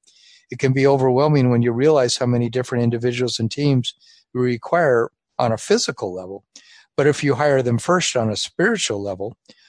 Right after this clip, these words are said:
you'll launch the energy ahead of, ahead of time to accomplish your project. And with that, you'll magically bring forth top-notch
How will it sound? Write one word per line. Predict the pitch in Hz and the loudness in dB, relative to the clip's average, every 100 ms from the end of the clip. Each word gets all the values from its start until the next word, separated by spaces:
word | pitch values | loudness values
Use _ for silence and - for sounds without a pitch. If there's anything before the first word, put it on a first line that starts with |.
| _ | _
you'll | 135 135 | 0 2
launch | 147 175 - - | 4 4 2 -2
the | 120 147 | 0 2
energy | 165 117 117 | 2 2 -2
ahead | 107 127 185 | -2 0 0
of, | 139 - - _ _ - | 0 -4 -20 _ _ -12
ahead | 120 165 214 | -4 -2 -2
of | - | -6
time | 95 92 113 - _ _ - | -10 -8 -10 -12 _ _ -6
to | |
accomplish | 127 143 139 139 127 | -4 0 -2 -2 -4
your | 131 | -4
project. | - 151 139 104 - - | -2 -2 -2 -6 -10 -8
And | 120 | 0
with | 143 - | 0 2
that, | 165 147 - _ - - _ 139 | 0 0 -4 _ -20 -20 _ 0
you'll | 127 | 2
magically | 135 170 170 151 139 | 4 2 0 -4 -4
bring | 120 139 156 | -2 2 2
forth | - 131 120 | 2 0 -2
top-notch | - 147 - 131 117 - | 0 0 0 -2 -2 -4